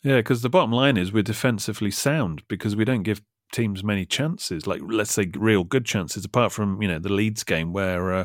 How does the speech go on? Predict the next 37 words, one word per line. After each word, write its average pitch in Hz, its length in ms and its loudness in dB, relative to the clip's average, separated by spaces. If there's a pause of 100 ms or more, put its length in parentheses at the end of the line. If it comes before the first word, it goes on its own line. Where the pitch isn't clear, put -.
(120)
they 98 120 -8
kind 104 180 -4
of 90 80 -2
ran 98 240 2
amok. 101 720 -2
But 131 220 4
the 117 80 -6
thing 131 220 2
is, 117 280 4
you 117 120 2
can't, 117 480 2 (260)
you 120 80 -4
know, 104 160 2
we 120 320 2
are 113 140 4
conceding 110 580 0
a 104 80 0
minimum 107 580 2
of 92 140 -8
two 113 300 2
goals 101 360 2
a 95 60 -4
game, 110 320 2
and 98 100 -2
you, 107 140 -2
you 107 160 2
don't 104 220 2
win 101 180 4
many 92 180 2
games 92 320 0
if 87 120 -6
you're 85 80 -6
conceding 92 480 -2
two 101 180 -4
goals 92 300 -6
every 87 220 -12
game. 95 280 -10